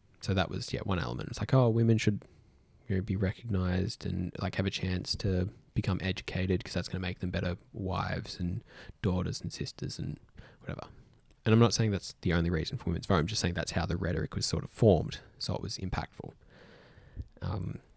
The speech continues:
a lot of the rhetoric around animal, um, rights is around, or the reasoning and the rhetoric is about inconsistencies, or just, like, showing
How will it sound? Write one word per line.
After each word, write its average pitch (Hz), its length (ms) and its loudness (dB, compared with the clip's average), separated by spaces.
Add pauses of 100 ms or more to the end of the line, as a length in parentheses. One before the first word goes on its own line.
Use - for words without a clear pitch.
(100)
a 104 60 2
lot 90 180 4
of - 180 -2
the 98 120 4
rhetoric 90 400 4
around 90 640 0 (1300)
animal, 110 580 8 (380)
um, 92 340 -2
rights 85 520 -2
is 95 180 0
around, 87 800 0 (160)
or 104 100 0
the 95 100 2
reasoning 87 420 0
and - 100 -8
the - 20 -8
rhetoric - 540 -4 (560)
is 107 100 0
about 92 300 2 (1120)
inconsistencies, - 1040 0 (180)
or - 100 -4
just, 104 220 0
like, 101 140 -2
showing 104 680 2